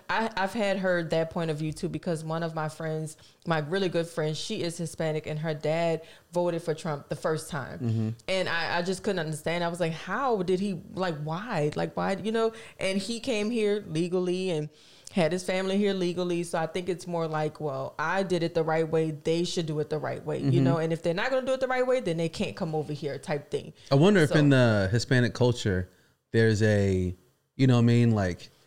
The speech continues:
Speaker 2: almost like a prudeness where people are like, "I'm, like, I'm better than
Speaker 1: Oh,
Speaker 2: you,"
Speaker 1: yeah, of
Speaker 2: because,
Speaker 1: course.
Speaker 2: because, you know, oh, no, no. What I'm trying to say, privilege. If there's,
Speaker 1: Yeah.
Speaker 2: like, a privilege where
Speaker 1: Yes.
Speaker 2: some Hispanics get in,
Speaker 1: Mm-hmm.
Speaker 2: some don't, maybe
Speaker 1: Right.
Speaker 2: due to privilege. I'm not sure.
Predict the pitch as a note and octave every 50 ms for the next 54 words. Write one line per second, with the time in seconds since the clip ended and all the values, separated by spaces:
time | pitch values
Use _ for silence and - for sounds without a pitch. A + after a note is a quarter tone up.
0 | _ _ _ _ _ _ _ _ _ _ - C3 C#3+ C#3+ - C3+ A2+ A2 - -
1 | - C#3 C#3 C#3 D3+ D3+ D3+ D3+ - - - _ _ - G#2+ A2 G2+ - - -
2 | C3+ A#2 A#2+ A2+ G#2+ G#2 G2+ G2 - - - - _ _ _ _ _ _ _ -
3 | A#2 A2+ A#2 A2 - - B2 A#2+ - A2+ A#2 A#2 A2 A2 A2+ A2+ A#2 A2+ A#2+ A2+
4 | A#2 A#2+ A#2+ A#2+ A#2+ A2 A2+ - - B2 A2+ - A4 G4 D#3 C#3 C#3 - - -
5 | D#3 F3+ F3 E3 D#3+ E3+ E3+ E3+ D#3+ D#3 D3+ C#3+ C3+ - - _ _ _ _ _
6 | _ _ _ _ _ _ _ _ _ _ _ _ _ _ _ - D#3+ D3+ E3 D3+
7 | C3 B2+ A2 F#2 E2+ E2 B2 B2+ C#3+ D#3+ - D3+ C3 - - A#2+ A2 G#2 - -
8 | - - D#3+ D#3 B2 G#2+ F#2+ D#2+ C#2+ - - - _ _ _ A#2+ G#2+ D#3+ F3 E3
9 | D#3+ C#3 C3+ A#2 - - - E3+ F3+ D#3 C#3+ C3 A#2+ A#2+ - A#2+ A#2+ A2+ A2 G#2
10 | G2+ G2+ - - - - - - - _ _ - - - F3 E3+ E3+ C#3+ D3 C#3
11 | - D3 C3+ B2+ A#2+ A#2 - - A#2 A2 A2 G#2+ G#2 G#2 G#2+ A2 - F#3 F3+ F3+
12 | F#3 F#3 F3 - D#3+ C#3 B2+ A#2 G#2+ C#3+ D3+ D#3 D3 B2+ - - - - A#2+ C3
13 | C#3+ C#3+ C#3+ B2+ C#3+ C#3 C3+ B2+ - - D3 C#3 B2+ B2 B2+ B2+ B2 - - -
14 | C3 D3+ D#3 C#3+ A#2+ A2+ - - C#3+ C3 B2 A#2+ -